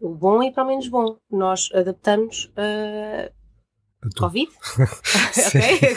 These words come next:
Speaker 1: <laughs> A coisa mais, mais concreta e mais, eh,
Speaker 2: Acho que é o melhor exemplo, sim.
Speaker 1: insana ultimamente na mente de todos, em todo o mundo.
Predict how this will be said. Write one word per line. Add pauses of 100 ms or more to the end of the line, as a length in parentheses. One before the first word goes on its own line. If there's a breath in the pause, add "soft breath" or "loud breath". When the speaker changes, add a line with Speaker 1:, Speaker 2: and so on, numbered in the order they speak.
Speaker 1:
<laughs>
A
coisa
mais, (480 loud breath)
mais
concreta
e
mais,
eh,
Speaker 2:
Acho
que
é
o
melhor
exemplo,
sim.
Speaker 1:
insana (400)
ultimamente
na
mente
de
todos,
em
todo
o
mundo.